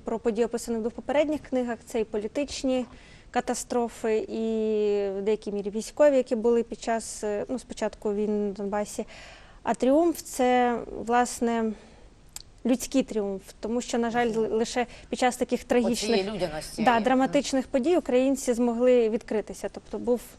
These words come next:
Speaker 1: мирний період і не було умов, щоб ми себе показали. На жаль, трагічні події цьому посприяли, і останні два роки ми просто побачили, на що ми здатні. Е, початок війни,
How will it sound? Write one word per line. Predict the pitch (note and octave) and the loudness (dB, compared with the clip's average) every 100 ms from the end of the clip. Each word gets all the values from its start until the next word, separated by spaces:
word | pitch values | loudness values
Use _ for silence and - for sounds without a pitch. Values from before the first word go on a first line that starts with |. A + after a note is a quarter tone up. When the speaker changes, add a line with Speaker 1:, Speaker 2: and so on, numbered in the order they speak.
| - | -4
Speaker 1:
мирний | A#3+ D4+ D4+ | 2 2 2
період | C#4+ C#4 C4+ C4+ - - - | 0 2 4 2 0 -12 -6
і | G#3+ G#3 | -2 0
не | A3 | 0
було | G#3 A3+ | 0 2
умов, | A3+ A3 A3 | 2 0 -4
щоб | - G#3+ | -8 -10
ми | |
себе | G#3 G3 | -10 -10
показали. | G3+ - G3+ G3 F#3 - - | -10 -8 -8 -6 -8 -10 -10
На | - G3+ | -8 -2
жаль, | A3+ | -2
трагічні | G#3+ A3+ G#3+ D4 - D4+ C4+ - - - - | 0 -4 -2 -2 0 -2 -2 -10 -20 -20 -2
події | B3+ A#3 B3 | 2 2 4
цьому | C#4 C4 | 4 4
посприяли, | A#3+ B3 - C4 C4 F4 E4 | 4 0 2 4 6 6 8
і | C#4 - B3+ B3+ B3+ | 6 4 2 4 4
останні | B3 - B3+ B3+ | 4 2 0 2
два | A3+ A#3+ | 2 2
роки | C#4 - | 2 2
ми | A#3 A3 | -2 -2
просто | A#3+ - - | -4 -6 -6
побачили, | G#3+ B3 - A3 | -2 -2 -2 -6
на | |
що | G#3+ A#3 | -4 -2
ми | A3 | -2
здатні. | G3+ G#3 G3 G3+ G3+ - - - - - - | -2 -4 -4 -8 -10 -12 -20 -20 -20 -18 -12
Е, | - - C2+ - - | -8 -6 -6 -8 -8
початок | - A#3 B3 A#3 A3+ | -6 -2 -2 -2 0
війни, | B3 B3+ D4+ D#4+ | 2 4 4 2